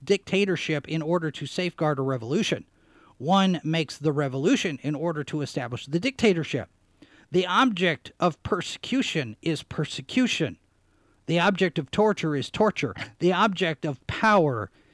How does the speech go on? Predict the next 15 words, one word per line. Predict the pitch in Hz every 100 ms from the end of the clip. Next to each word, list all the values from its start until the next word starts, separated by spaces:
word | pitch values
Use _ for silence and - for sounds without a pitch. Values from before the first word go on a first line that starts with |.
| _ _
is | 123 113 -
power. | - - 170 135 90 - - _ _ _ _ _ _ _ -
Now | 135 156 185 202
do | 185 196
you | 180
begin | 175 175 135 151 143 143
to | - 160
understand | 143 135 147 - 151 147 117 -
me?" | 85 85 - _ _ _ _ _ _ _ _ _ _ _ _ _ _ _ _ _ _ _ _ _ _ _ _ _ _ _ _ _ _ _ _ _
The | 170
purpose | - - 240 240 - 160 190 160 - - 170
of | 175 -
persecution | - 190 - 160 - 226 - 151 113 110 - _ _ -
is | 165 -
persecution. | - 190 - 151 - 202 - 92